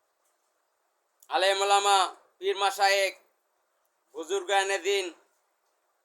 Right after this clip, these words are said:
ইসলাম প্রিয় দিন দরদি মানুষগুলো যখন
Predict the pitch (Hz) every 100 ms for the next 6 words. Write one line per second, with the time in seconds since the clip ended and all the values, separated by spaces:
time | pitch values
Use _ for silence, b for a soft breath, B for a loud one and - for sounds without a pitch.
0 | _ _ _ _ _ _ _ _ _ _
1 | _ _ _ _ _ _ _ _ _ _
2 | - 170 175 196 190 - 190 196 160 190
3 | 196 196 196 190 190 170 _ _ _ _
4 | _ _ _ _ _ _ _ _ _ _
5 | _ _ _ _ _ _ 120 156 196 196
6 | 175 202 185 185 196 190